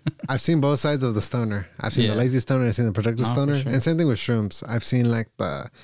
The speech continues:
Speaker 2: epiphany, eye opener. Like, "Oh my God, I'm,
Speaker 1: Yeah.
Speaker 2: I'm gonna change," and then I seen the guy like, "I'm gonna get lost in this sauce."
Speaker 1: And then
Speaker 2: from
Speaker 1: the other people, like, like bipolar disorder and all that, and, like,
Speaker 2: Yeah.
Speaker 1: B P D,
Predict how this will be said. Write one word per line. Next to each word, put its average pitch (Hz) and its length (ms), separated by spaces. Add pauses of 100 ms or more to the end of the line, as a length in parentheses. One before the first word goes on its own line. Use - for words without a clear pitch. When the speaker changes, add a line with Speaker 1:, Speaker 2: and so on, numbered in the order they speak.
(400)
Speaker 2:
epiphany, 117 600
eye 113 180
opener. 110 680
Like, 101 200
"Oh 110 100
my 107 120
God, 107 180
I'm, 107 120
Speaker 1:
Yeah. 101 120
Speaker 2:
I'm 120 60
gonna 123 100
change," 135 360
and 127 100
then 113 100
I 113 80
seen 113 220
the 117 80
guy 113 200
like, 107 240 (120)
"I'm 113 100
gonna 117 80
get 110 140
lost 82 340
in 120 100
this 113 160
sauce." 107 200
Speaker 1:
And 110 80
then 110 80
Speaker 2:
from 107 80
Speaker 1:
the 104 80
other 107 140
people, 117 280
like, 104 220
like 101 240 (400)
bipolar 107 480
disorder 107 420
and 107 120
all 104 160
that, 101 80
and, 104 160
like, 98 80
Speaker 2:
Yeah. 117 160
Speaker 1:
B 107 100
P 104 60
D, 107 320